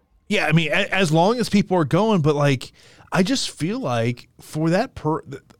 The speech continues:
and maybe I'm wrong here. Maybe I'm wrong, but I just feel like a majority of the people who are tu-, who are going to tune in next Saturday night to watch Grant Dawson versus Bobby Green,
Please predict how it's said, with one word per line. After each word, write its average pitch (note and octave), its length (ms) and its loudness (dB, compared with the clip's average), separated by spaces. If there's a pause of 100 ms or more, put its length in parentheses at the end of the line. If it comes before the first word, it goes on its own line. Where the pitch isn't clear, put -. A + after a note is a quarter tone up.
(380)
and A#3 140 0
maybe D4+ 300 0
I'm C#4 180 0
wrong A#3 240 2
here. C#3 320 -4
Maybe C4 300 -4
I'm A#3 200 0
wrong, E3+ 420 0
but E3+ 100 0
I G#3 100 4
just B3 240 -4
feel A3+ 220 -4
like D#3 360 2 (920)
a F3+ 100 4
majority G#3+ 540 2
of C#4 40 -4
the A#3 100 -2
people F#3+ 420 -2
who E3 180 0
are D3+ 100 0
tu-, F#3+ 360 -4
who F3+ 200 4
are E3+ 60 2
going F3+ 240 -2
to D3+ 120 -4
tune A#3+ 360 -2
in E3 360 0 (140)
next D#3 400 -2
Saturday G3 480 4
night E3 400 0 (160)
to F#3 100 2
watch E3+ 300 2
Grant E3 280 2
Dawson F3 460 0
versus C#3+ 320 -2
Bobby D#3 360 2
Green, D3 480 -2